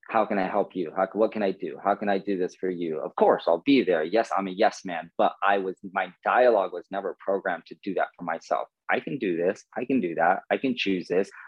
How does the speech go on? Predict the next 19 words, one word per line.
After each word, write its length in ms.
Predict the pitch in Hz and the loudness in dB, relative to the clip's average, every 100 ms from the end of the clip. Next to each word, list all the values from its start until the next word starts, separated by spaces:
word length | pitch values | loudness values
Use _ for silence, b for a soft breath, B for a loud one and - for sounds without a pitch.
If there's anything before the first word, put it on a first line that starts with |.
| - | -2
I 120 | 110 | 2
wanna 160 | 131 113 | 2 0
be 160 | 92 | -2
that 160 | 87 82 | -2 0
way." 140 | 92 - | 0 4
It 80 | 127 | 4
was 180 | 107 85 | 4 2
never 480 | 90 95 117 123 76 | -4 -2 2 2 -2
like 220 | 71 76 - | -8 -10 -8
that. 180 | 80 69 - B B - - | -6 -6 -10 B B -4 2
Um, 420 | 196 175 82 80 _ _ _ _ _ _ | 4 4 -2 -8 _ _ _ _ _ _
and 140 | 120 117 | 0 2
I 140 | 113 | 0
didn't 500 | 107 - 113 104 - | -2 -4 -2 -2 -4
really 260 | 98 95 92 | -2 -2 -4
know 340 | 90 90 90 | -4 -2 -2
that 200 | 87 90 | -2 -4
that 220 | 90 78 82 | -2 -4 -4
was 140 | 82 | -10